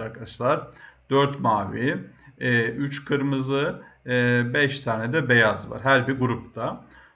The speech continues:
Toplam kaç tane kırmızımız var? E,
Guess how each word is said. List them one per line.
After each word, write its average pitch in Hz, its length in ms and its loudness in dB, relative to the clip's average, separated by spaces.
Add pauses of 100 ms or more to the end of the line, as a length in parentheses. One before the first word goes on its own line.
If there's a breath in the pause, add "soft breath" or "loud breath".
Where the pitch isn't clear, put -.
Toplam 190 440 2
kaç 220 280 2
tane 185 340 2
kırmızımız 135 560 0
var? 165 200 2 (380)
E, 123 380 2